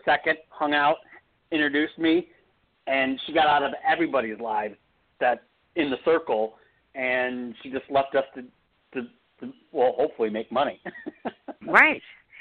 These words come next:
Speaker 2: But
Speaker 1: And,
Speaker 2: that's wonderful.
Speaker 1: and,
Speaker 2: You know what? I mean,
Speaker 1: and the
Speaker 2: it's
Speaker 1: bus-,
Speaker 2: absolutely wonderful.
Speaker 1: and the
Speaker 2: Go
Speaker 1: business
Speaker 2: ahead.
Speaker 1: partner is from where I'm from originally.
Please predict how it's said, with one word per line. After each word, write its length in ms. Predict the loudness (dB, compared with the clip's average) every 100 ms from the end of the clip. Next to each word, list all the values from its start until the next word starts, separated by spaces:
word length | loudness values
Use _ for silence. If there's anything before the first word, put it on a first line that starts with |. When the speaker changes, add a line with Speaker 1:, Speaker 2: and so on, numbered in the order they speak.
| -4
Speaker 2:
But 100 | 0
Speaker 1:
And, 60 | 2
Speaker 2:
that's 240 | 2 -2 -2
wonderful. 420 | -2 -2 -8 -6 -6
Speaker 1:
and, 100 | -6 _ _
Speaker 2:
You 140 | -4
know 140 | -4 -2
what? 120 | -4
I 200 | -6 -8
mean, 80 | -4
Speaker 1:
and 80 | -4
the 40 | -2
Speaker 2:
it's 180 | -2 2
Speaker 1:
bus-, 0 |
Speaker 2:
absolutely 640 | 2 0 -2 -14 -16 -16 -16
wonderful. 360 | -18 -20 _ -20 _ _ _ _ _ _ _
Speaker 1:
and 120 | -4 -4
the 20 |
Speaker 2:
Go 60 | -2
Speaker 1:
business 160 | -2 -2
Speaker 2:
ahead. 180 | -4
Speaker 1:
partner 500 | 0 0 0 0 0 0 -6 _ -6
is 220 | -4 -4 -4
from 600 | 2 2 2 0 -4 -6 _ _ -4
where 200 | 4 4
I'm 340 | 4 2 -4 -10 _ _
from 240 | 0 2 2
originally. 500 | 0 -2 -4 -12